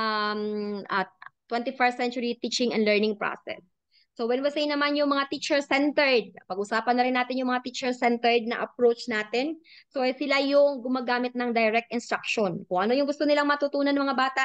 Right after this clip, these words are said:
directly sila na nagsasabi. Sila yung nagsasabi, sila nagdidikta. Sila yung nagdi-dispense ng mga knowledge and information. So, sila din yung pumipili ng topics. So, si teacher dito ay very passive.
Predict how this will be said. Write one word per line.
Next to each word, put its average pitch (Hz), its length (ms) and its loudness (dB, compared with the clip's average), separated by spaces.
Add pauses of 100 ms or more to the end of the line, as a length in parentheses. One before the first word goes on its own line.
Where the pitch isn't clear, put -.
directly 247 640 -2
sila 240 320 0
na 240 80 -2
nagsasabi. 208 720 -2
Sila 233 240 2
yung 240 160 2
nagsasabi, 226 640 0
sila 220 240 0
nagdidikta. 208 640 -2 (320)
Sila 269 240 -4
yung 330 160 -4
nagdi-dispense 233 800 0
ng 233 160 0
mga 220 240 0
knowledge 220 480 0
and 214 320 -2
information. 202 800 0 (320)
So, 208 240 -10
sila 254 240 -2
din 294 320 0
yung 349 100 4 (380)
pumipili 262 640 -2
ng 247 320 -2
topics. 202 640 -2 (400)
So, 220 160 -6
si 247 80 -8
teacher 262 400 -2
dito 262 320 2
ay 233 400 0
very 220 560 0
passive. 233 640 -2